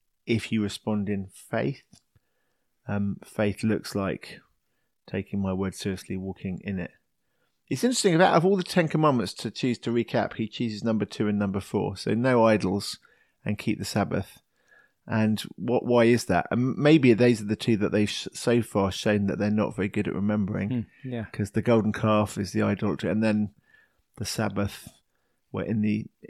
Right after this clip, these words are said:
Speaker 1: in the, in the time of manna from the wilderness, they were always going out on Saturday looking for food when there wasn't any. And, um,
Speaker 2: And those are the two we're gonna see a little bit later that are picked up, um, when we come to the curses. So he, he's gonna,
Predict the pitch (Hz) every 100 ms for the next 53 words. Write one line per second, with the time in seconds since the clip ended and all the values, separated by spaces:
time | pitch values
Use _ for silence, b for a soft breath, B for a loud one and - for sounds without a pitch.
0 | - - 120 107 107 120 110 - 113 104
1 | 104 107 104 - 104 101 98 101 - 101
2 | 82 104 98 104 101 101 104 - 101 -
3 | - 101 101 101 98 - 104 - 104 104
4 | 101 98 - 107 101 90 98 - B B
5 | B B B - - 113 110 _ _ 117
6 | 123 139 135 127 123 - 131 120 113 113
7 | 117 113 - 123 113 117 117 117 120 123
8 | 120 - 120 104 101 - - 113 127 -
9 | - 110 - 101 - 113 110 107 104 95
10 | _ 117 110 107 120 110 - 104 - 120
11 | 107 - 107 - 110 113 - 120 120 -
12 | 117 107